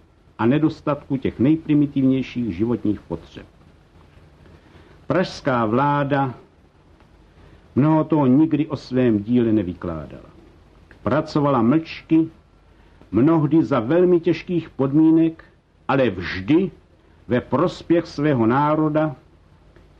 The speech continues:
i když v některých jeho vrstvách se nesetkávala s plným porozuměním. Nejsou to proklamace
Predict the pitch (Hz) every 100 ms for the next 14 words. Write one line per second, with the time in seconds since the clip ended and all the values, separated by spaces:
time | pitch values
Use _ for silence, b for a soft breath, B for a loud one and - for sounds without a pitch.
0 | - 156 165 165 180 120 143 180 - 160
1 | 165 160 151 147 120 147 - - 139 143
2 | 147 143 - 107 131 135 123 - 123 123
3 | 120 120 - - - - 113 113 107 95
4 | 95 87 80 82 78 65 - - - -
5 | - - - - - - - - - -
6 | 170 160 170 160 151 - 135 - 127 120
7 | 107 - - 78